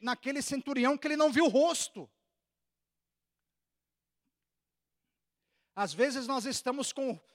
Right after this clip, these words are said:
com o rosto coberto, com o joelho dro-, dobrado, escondidos.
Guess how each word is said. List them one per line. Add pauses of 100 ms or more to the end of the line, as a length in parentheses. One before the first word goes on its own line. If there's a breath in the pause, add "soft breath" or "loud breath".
(240 soft breath)
com
o
rosto
coberto, (1400)
com
o
joelho
dro-,
dobrado, (1200 loud breath)
escondidos.